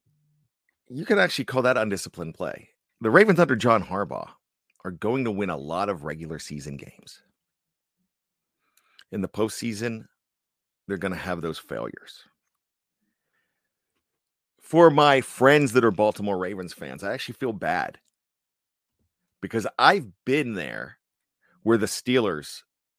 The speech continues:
were the favorites, were the number one seed, should have won, and lost in that championship game. I've been in the stands three times and watched them lose that championship game.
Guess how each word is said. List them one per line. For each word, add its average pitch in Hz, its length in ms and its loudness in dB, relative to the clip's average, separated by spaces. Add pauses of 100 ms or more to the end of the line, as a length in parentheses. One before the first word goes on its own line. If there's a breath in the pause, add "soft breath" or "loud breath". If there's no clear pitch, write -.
(120)
were 120 220 2
the 202 100 -2
favorites, - 720 -16
were 123 160 0
the 170 100 -2
number 101 220 -6
one 80 200 -14
seed, - 340 -20 (120)
should - 260 -6
have 185 120 0
won, 67 280 -14 (1700)
and 143 160 -4
lost 107 280 -2
in 120 100 -4
that 120 100 -10
championship 123 640 -12
game. 202 340 -10 (800)
I've 349 120 -8 (480)
been - 100 0
in 185 80 -2
the 156 80 -4
stands 269 500 -8
three 127 220 0
times 78 480 -4 (300 soft breath)
and 123 160 -4
watched 127 240 0
them 127 180 -4
lose 151 200 -6
that 117 160 -6
championship - 640 -12
game. 311 260 -6